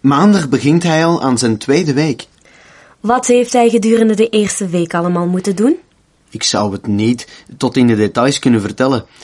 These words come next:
Speaker 1: maar wat ik weet is het volgende. Hij staat elke dag heel vroeg op. Om acht uur moet hij al op het bedrijf zijn. Hij vertrekt met de bus van tien over zeven.
Speaker 2: Had hij geen bromfiets?
Speaker 1: Ja,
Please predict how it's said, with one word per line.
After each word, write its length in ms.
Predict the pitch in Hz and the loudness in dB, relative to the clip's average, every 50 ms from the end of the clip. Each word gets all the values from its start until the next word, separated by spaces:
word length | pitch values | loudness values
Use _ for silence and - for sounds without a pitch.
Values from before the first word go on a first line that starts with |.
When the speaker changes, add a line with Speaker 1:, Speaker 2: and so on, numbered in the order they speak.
| - - _ _ _ _ - | -20 -20 _ _ _ _ -2
Speaker 1:
maar 200 | 135 139 135 127 | 0 2 2 2
wat 160 | 123 123 113 | 0 0 0
ik 160 | 117 104 - | 0 -2 -2
weet 440 | - 113 131 147 175 180 180 - - | -4 -2 -2 0 0 -2 -4 -8 -6
is 180 | - 135 131 127 | -4 -4 -2 -2
het 280 | 131 117 - - - - | -4 -6 -6 -10 -14 -14
volgende. 580 | - 107 - 123 120 110 107 107 92 87 80 - _ _ - - - _ _ _ - | -12 -6 -4 -2 -2 -2 -4 -6 -8 -8 -10 -14 _ _ -20 -20 -20 _ _ _ -6
Hij 120 | - 135 | -2 -2
staat 260 | 131 - - 117 104 | -2 0 -2 -2 -2
elke 380 | 110 107 123 143 143 - 127 104 | 0 2 2 0 0 -2 -4 -2
dag 300 | - 120 131 131 - - | -2 -2 -2 -4 -6 -6
heel 260 | 113 104 110 120 123 | -2 0 2 2 0
vroeg 320 | 120 - 117 120 117 - | 0 0 0 0 0 -2
op. 280 | - 92 104 - - - _ _ _ _ _ | -4 -6 -6 -6 -10 -20 _ _ _ _ _
Om 200 | - - 113 - | -6 -6 -4 -2
acht 260 | - 120 127 - - | -2 -2 -2 -2 2
uur 220 | - 131 131 131 135 | 4 4 4 4 4
moet 160 | 135 131 117 | 4 2 2
hij 160 | 123 117 113 | 0 0 2
al 120 | 110 113 113 | 2 0 0
op 160 | 110 113 - | -2 -2 -4
het 140 | 123 107 104 | -4 -4 -4
bedrijf 380 | 110 101 110 110 117 139 139 | -4 -4 -4 -4 -4 -4 -6
zijn. 340 | - - - - 85 85 - _ - - - - _ _ _ _ _ _ _ _ _ | -8 -10 -10 -12 -14 -16 -20 _ -20 -20 -20 -20 _ _ _ _ _ _ _ _ _
Hij 180 | - 131 139 | -2 -2 0
vertrekt 380 | 123 117 113 - 147 175 - - | 0 0 0 0 0 0 0 0
met 140 | 185 160 123 | 0 0 0
de 80 | 135 | 0
bus 260 | 117 135 165 170 - | 2 2 2 2 0
van 340 | - - 139 135 139 135 131 - _ _ _ _ _ | 0 0 0 2 2 2 0 -2 _ _ _ _ _
tien 380 | - 190 190 208 202 190 175 - | -6 0 2 2 4 2 2 0
over 260 | 143 147 143 127 131 | 0 0 0 -2 -4
zeven. 460 | 113 104 110 101 98 98 - - - - _ _ _ _ _ _ _ _ _ | -6 -6 -4 -6 -6 -8 -10 -14 -18 -20 _ _ _ _ _ _ _ _ _
Speaker 2:
Had 240 | _ - 262 269 269 | _ -4 -4 -2 0
hij 200 | 262 254 262 254 | 0 0 2 2
geen 200 | 247 269 262 262 | 2 2 2 0
bromfiets? 760 | - - 196 180 180 165 - - 294 370 - - - - - - _ _ _ _ _ | 0 0 0 -2 -2 -2 -2 -2 -2 -2 -2 -6 -10 -12 -12 -16 _ _ _ _ _
Speaker 1:
Ja, 480 | - 107 107 98 - 92 113 120 98 | -6 -4 -4 -4 -2 -4 -4 -4 -6